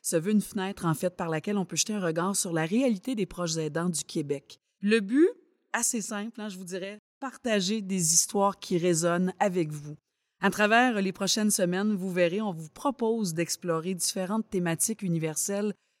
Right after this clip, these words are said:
de la proche aidance en compagnie des proches aidants eux-mêmes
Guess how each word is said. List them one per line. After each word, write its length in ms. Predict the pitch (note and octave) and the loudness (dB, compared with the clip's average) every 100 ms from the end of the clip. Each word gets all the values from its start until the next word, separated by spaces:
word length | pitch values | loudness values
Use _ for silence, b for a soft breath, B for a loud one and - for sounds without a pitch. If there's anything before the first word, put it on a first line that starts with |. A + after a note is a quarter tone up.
| _ | _
de 80 | F3 | 6
la 120 | E3+ | 6
proche 360 | - A#3+ A#3 | 4 0 2
aidance 480 | G3 E3+ E3 F#3 - | 2 2 0 -2 -4
en 140 | - E3+ | -4 -4
compagnie 480 | - D#4 C4 G3+ G#3+ | -4 -2 0 0 0
des 100 | F3 | -4
proches 320 | - F3+ D#3+ | -6 -6 -4
aidants 280 | D#3+ D3+ E3 | -4 -2 -2
eux-mêmes 400 | D3+ D3+ F3+ | -2 0 0